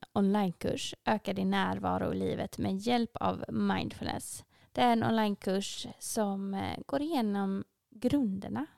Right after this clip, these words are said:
Lite lätta övningar, lite lätta meditationer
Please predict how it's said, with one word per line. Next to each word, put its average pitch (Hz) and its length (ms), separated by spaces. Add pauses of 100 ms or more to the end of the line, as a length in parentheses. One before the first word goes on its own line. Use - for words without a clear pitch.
(280)
Lite - 240
lätta - 360
övningar, 220 1160
lite 220 600
lätta 233 320
meditationer 220 1160